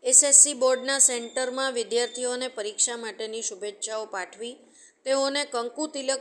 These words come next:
કરી ચોકલેટ આપી ગળ્યું મોં કરાવવામાં આવ્યું હતું. સાથે ગુલાબનું ફૂલ અને પેન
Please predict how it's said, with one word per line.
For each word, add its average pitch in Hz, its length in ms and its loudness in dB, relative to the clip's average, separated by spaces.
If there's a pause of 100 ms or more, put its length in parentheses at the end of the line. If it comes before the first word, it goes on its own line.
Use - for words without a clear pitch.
કરી 247 300 -2
ચોકલેટ 240 560 -6
આપી 220 280 -8
ગળ્યું 208 400 -4
મોં 208 180 -10
કરાવવામાં 190 500 -6
આવ્યું 175 300 -10
હતું. 180 260 -10 (760)
સાથે 269 480 2
ગુલાબનું 262 640 -2
ફૂલ 277 360 -2
અને 247 320 -2
પેન 247 440 -4